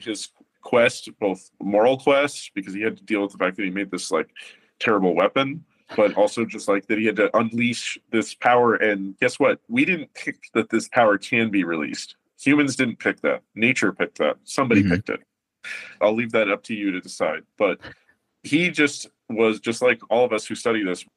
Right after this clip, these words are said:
Speaker 1: we just study it. We don't pick. I didn't get to snap my fingers and decide that nuclear power existed or not. It, it, it exists whether I want it to or not. Uh,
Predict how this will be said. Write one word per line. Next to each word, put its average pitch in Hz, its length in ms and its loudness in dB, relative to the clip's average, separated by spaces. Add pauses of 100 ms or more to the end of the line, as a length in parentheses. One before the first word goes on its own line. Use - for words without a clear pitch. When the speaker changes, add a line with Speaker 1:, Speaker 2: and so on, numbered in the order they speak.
(200)
Speaker 1:
we 117 140 2
just 117 200 -6
study 98 300 0
it. 71 160 -4 (460)
We 98 120 2
don't 110 160 0
pick. - 340 -2 (360)
I 104 100 6
didn't 117 220 0
get 117 160 -4
to 113 240 0
snap 131 320 0
my 110 100 2
fingers 117 380 -2
and 101 80 -6
decide 107 380 2
that 101 160 0 (180)
nuclear 113 340 -2
power 104 300 4
existed 98 420 -2
or 95 120 0
not. 85 200 -2
It, 85 140 -2
it, 98 220 0
it 98 80 -2
exists 104 480 0
whether 95 380 4
I 92 80 0 (160)
want 101 240 -2
it - 80 -8
to 120 160 0
or 120 100 2
not. 110 280 0 (800)
Uh, 131 80 0